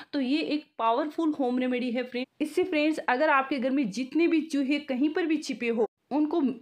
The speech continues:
एक मिनट नहीं लगेगी, सारे चूहे इसको खाकर तुरंत ही घर छोड़कर बाहर चले जाएंगे। अब देखिए, हमें क्या करना है कि इसको हमें अच्छे से मिक्स करना है। तो मैंने चम्मच से मिक्स कर लिया है, अब मैं इस चम्मच को निकाल देती हूँ।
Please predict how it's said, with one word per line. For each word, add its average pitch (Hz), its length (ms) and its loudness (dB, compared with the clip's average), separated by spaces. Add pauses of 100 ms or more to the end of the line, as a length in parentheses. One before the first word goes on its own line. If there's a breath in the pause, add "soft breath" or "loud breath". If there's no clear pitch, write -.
एक 294 260 0
मिनट 262 340 2
नहीं 320 220 4
लगेगी, 311 440 0
सारे 262 440 4
चूहे 302 340 0
इसको 269 280 -4
खाकर 262 360 -2
तुरंत 269 440 -4
ही 311 180 -2
घर 254 180 0
छोड़कर 226 360 -2
बाहर 214 360 -2
चले 190 220 -2
जाएंगे। 190 440 -2 (320 loud breath)
अब 269 180 2
देखिए, 311 260 0
हमें 285 260 0
क्या 277 160 2
करना 269 300 0
है 311 260 -2 (300 loud breath)
कि - 60 -12
इसको - 300 -4
हमें 302 360 0
अच्छे 262 240 -4
से 311 160 -2
मिक्स 220 300 -2
करना 208 300 0
है। 214 180 -2
तो 254 140 -2
मैंने 294 220 0
चम्मच 294 320 0
से 311 120 -4
मिक्स 247 260 -4
कर 254 160 -2
लिया 262 220 2
है, 277 240 0
अब 311 160 0
मैं 285 180 0
इस - 160 -8
चम्मच 233 320 -6
को 349 280 -4
निकाल 226 340 0
देती 190 260 -4
हूँ। 180 240 -4